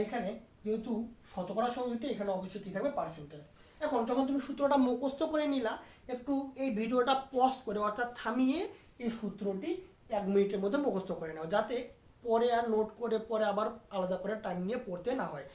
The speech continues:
এখনই যাতে সব কিছু ক্লিয়ার হয়ে যায়। অবশ্যই সূত্রটি তুমি মুখস্থ করে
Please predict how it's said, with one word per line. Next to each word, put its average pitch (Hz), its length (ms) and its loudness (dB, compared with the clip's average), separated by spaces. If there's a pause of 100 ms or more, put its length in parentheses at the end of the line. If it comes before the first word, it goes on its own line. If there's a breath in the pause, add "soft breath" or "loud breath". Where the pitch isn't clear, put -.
(280 loud breath)
এখনই 247 320 -2
যাতে 254 120 -4 (100)
সব 190 200 -2
কিছু 220 200 -4
ক্লিয়ার 165 260 -4
হয়ে 147 200 -10
যায়। 139 140 -16 (640 loud breath)
অবশ্যই 220 420 -2
সূত্রটি 254 420 -6
তুমি 254 200 -2
মুখস্থ 240 240 -4 (120)
করে 170 140 -4